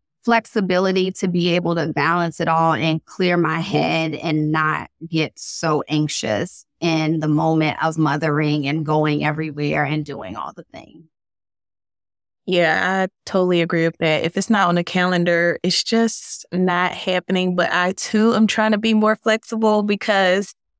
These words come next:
Speaker 2: then my husband, he's like, he wants to do stuff. And I'm like, "Uh, it's not on the calendar." <laughs> But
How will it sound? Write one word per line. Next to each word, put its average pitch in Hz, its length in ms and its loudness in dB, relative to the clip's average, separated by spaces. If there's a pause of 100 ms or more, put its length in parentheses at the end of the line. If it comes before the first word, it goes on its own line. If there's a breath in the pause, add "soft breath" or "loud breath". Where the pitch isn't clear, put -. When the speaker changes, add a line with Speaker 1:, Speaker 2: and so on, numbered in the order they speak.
(440)
Speaker 2:
then 320 160 2
my 285 120 4
husband, 269 320 2
he's 285 160 2
like, 226 200 2
he 226 80 2
wants 240 200 0
to 208 120 0
do 202 260 2
stuff. 214 460 0
And 185 100 -6
I'm 175 160 -4
like, - 200 -2
"Uh, 165 360 0
it's - 220 -20
not 170 220 -2
on 175 100 -2
the 180 100 -2
calendar." 202 480 -2 (160)
<laughs> - 160 -16
But 180 300 4